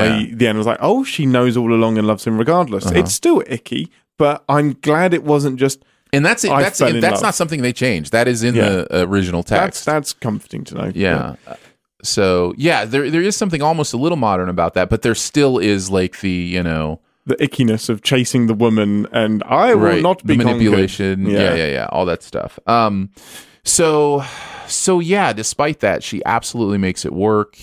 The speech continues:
Speaker 1: and, uh, is so much fun. Everybody who is on stage with her is better when
Speaker 2: Mm-hmm.
Speaker 1: she's on stage with them. She
Speaker 2: Yeah.
Speaker 1: just, it makes them better, and I just, I just became a huge Sutton Foster fan.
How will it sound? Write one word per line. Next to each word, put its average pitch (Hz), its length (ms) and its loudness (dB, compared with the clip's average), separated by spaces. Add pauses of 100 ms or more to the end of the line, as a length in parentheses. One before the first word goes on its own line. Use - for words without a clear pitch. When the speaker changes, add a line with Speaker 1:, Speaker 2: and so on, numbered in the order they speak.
(100)
Speaker 1:
and, 87 640 -2
uh, 53 180 -8 (100)
is 95 120 -4
so 113 200 0
much 107 220 -2
fun. 95 380 -2
Everybody 120 800 0
who 104 180 -2
is 95 220 -2
on 101 280 0
stage 101 460 -4
with 117 160 -4
her 143 240 -2
is 87 180 -4
better 101 500 0 (420)
when 110 200 2
Speaker 2:
Mm-hmm. 104 100 0
Speaker 1:
she's 104 200 -2
on 107 160 0
stage 98 340 -2
with 123 180 0
them. 151 380 -2 (120)
She - 140 0
Speaker 2:
Yeah. - 140 0
Speaker 1:
just, - 240 -2
it 101 140 -2
makes 98 340 0
them 101 220 0
better, 107 520 -2
and 92 400 -2
I 98 180 2
just, 165 180 -4
I 117 180 0
just 135 240 -6
became 123 240 0
a 117 40 2
huge 113 200 -2
Sutton 95 240 -2
Foster 85 340 -2
fan. - 320 -12